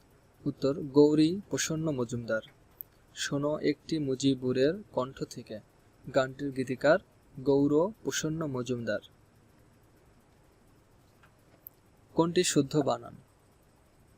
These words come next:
উত্তর ক আশিস। কোনটি শুদ্ধ বানান? আশিস।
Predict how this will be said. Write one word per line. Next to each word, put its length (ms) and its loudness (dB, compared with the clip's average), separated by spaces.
উত্তর 340 -2
ক 240 6
আশিস। 600 -2
কোনটি 280 -4
শুদ্ধ 320 -2
বানান? 480 0
আশিস। 580 0